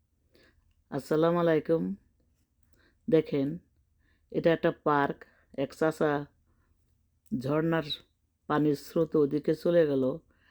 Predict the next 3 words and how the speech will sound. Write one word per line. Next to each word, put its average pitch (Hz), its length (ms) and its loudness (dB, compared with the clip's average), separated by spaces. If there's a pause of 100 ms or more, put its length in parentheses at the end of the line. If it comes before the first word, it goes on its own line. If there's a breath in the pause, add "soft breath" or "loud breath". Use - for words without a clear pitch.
(180 soft breath)
আর 147 200 -2
দুইজন 143 680 -2 (1120)
যাচ্ছে, 139 720 -4